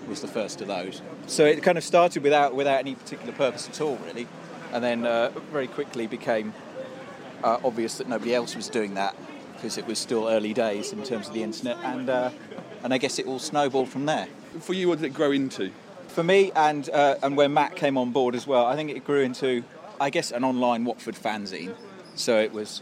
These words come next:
Speaker 1: it was contributed to by a lot of different people. It wasn't just Matt and, Matt and me. And I guess, you know, it grew into what I hope was a vehicle for reasonably intelligent, quality writing
Speaker 2: Yeah.
Speaker 1: about Watford. I, I've, I've always thought When Saturday Comes was the benchmark when it came to football writing.
Speaker 2: Yeah, yeah.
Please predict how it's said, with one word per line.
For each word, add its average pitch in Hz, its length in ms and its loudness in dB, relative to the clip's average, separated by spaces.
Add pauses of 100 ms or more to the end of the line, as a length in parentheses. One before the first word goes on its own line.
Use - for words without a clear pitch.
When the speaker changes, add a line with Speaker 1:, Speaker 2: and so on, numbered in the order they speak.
Speaker 1:
it 117 160 -8
was 117 140 -8
contributed 117 640 -2
to 113 140 -4
by 107 180 0
a 113 40 -2
lot 123 160 0
of 90 160 -6
different 104 340 -10
people. 110 400 -4 (420)
It - 60 -12
wasn't 110 220 -6
just 104 240 -6
Matt 107 220 0
and, 107 180 -6 (100)
Matt 110 200 -6
and 104 120 -8
me. 104 220 -6 (220)
And 135 100 0
I 135 60 4
guess, 147 260 0
you 147 140 2
know, 117 100 4
it 123 160 -2
grew 143 160 6
into 127 260 4
what 127 180 2
I 117 120 4
hope 131 260 0
was 107 280 -12 (420)
a 120 80 -6
vehicle 120 380 0
for 123 160 -4
reasonably 117 480 0 (420)
intelligent, 120 600 -2
quality 117 340 -4
writing 117 320 2
Speaker 2:
Yeah. 123 60 0
Speaker 1:
about 117 240 2
Watford. 104 420 -6 (220)
I, 135 140 6
I've, 143 220 4
I've 147 280 2
always 151 240 0
thought 139 220 0
When 131 160 4
Saturday 110 360 2
Comes 117 300 0
was 104 140 -10
the 107 60 -10
benchmark 110 640 -2
when 110 120 -8
it - 80 -12
came 104 180 -6
to - 80 -12
football 101 340 -8
writing. 104 440 -2
Speaker 2:
Yeah, 87 180 -10
yeah. - 260 -16